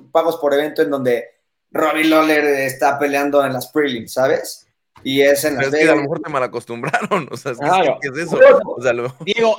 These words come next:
Speaker 3: Ige contra Landwehr probablemente sea pelea del año. Esa pelea va a estar espectacular.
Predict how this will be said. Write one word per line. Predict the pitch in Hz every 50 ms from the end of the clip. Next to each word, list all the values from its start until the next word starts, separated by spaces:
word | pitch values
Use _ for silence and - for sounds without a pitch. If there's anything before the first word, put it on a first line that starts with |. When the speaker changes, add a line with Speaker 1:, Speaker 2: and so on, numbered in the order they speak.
| -
Speaker 3:
Ige | - 254 269 277 277 262 226 -
contra | - 190 185 170 - 175 175
Landwehr | 185 214 233 247 240 226 220 202 165
probablemente | - 175 180 185 190 202 196 185 -
sea | - 185 -
pelea | 175 175 180 170
del | 165 165
año. | 165 160 143 127 120 113 104 92 87 _ _ _ _
Esa | 131 - 147 131 131
pelea | 135 139 147 135
va |
a | 127
estar | - - 135
espectacular. | 127 127 131 113 - 131 120 98 123 127 131 120 104 -